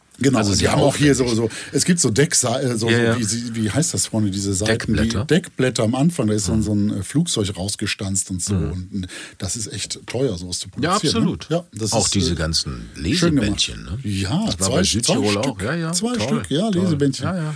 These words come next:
Speaker 2: Aber es,
Speaker 1: Schön,
Speaker 2: äh,
Speaker 1: dass du das, äh, bemerkst.
Speaker 2: Ja, ja.
Speaker 1: Ähm,
Speaker 2: Schön, dass wir über solche Sachen sprechen, anstatt über den Inhalt eigentlich.
Speaker 1: <laughs> Ja, komm ich auch noch zu.
Speaker 2: <laughs> Oh, tolle Lesebändchen. Oh,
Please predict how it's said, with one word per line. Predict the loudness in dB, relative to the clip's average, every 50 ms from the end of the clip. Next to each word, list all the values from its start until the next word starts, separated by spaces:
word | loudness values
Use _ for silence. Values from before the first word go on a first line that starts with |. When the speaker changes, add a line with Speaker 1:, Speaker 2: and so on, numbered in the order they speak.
| -8 -4
Speaker 2:
Aber | -2 0 2 2 2
es, | 2
Speaker 1:
Schön, | 2 2 4 4 6 6
Speaker 2:
äh, |
Speaker 1:
dass | 4 4 4
du | 4 4
das, | 4 4 2 -2
äh, | -2
bemerkst. | -2 -2 -2 -2 -2 -2 0 0 -2 -2 -4 -8 -12 -14 -10 -8
Speaker 2:
Ja, | -6 -4 -4
ja. | -4 -4 -6 -10 -14 -20 -20 -20 _ -20 _ _ -12 -12 -4 2 4 6 6 6 6
Speaker 1:
Ähm, | 6 4 4 4
Speaker 2:
Schön, | 4 2 2 2
dass | 0 0 0
wir | 0
über | 0 0 0
solche | 0 0 -2 -2 -2 -2
Sachen | -2 -2 -2 -2 -4
sprechen, | -4 -4 -4 -2 -2 -2
anstatt | -2 -2 -4 -4 -4 -4
über | -4 -4 -4
den | -4 -4 -4 -4
Inhalt | -4 -4 -4 -6 -6 -4 -2
eigentlich. | 0 2 2 2
Speaker 1:
<laughs> | 4 6 6 6 8 6 6 6
Ja, | 6 4 4 4
komm | 6 6 6 6
ich | 6 6
auch | 4 4
noch | 4 2
zu. | 2 0 0 0 0 0
Speaker 2:
<laughs> | 0 0 -2 0 0 0 0 0 -8 _ _ -20 -10 _ -8 -8 -8 _ _ -14 -12 -8 -4 -4 -2 -2 -2 -4 -6 -6 -2
Oh, | -2 0 2 2 2 2 2
tolle | 2 2 2 2
Lesebändchen. | 4 4 4 4 4 2 2 2 2 2 0 0
Oh, | -2 -2 -4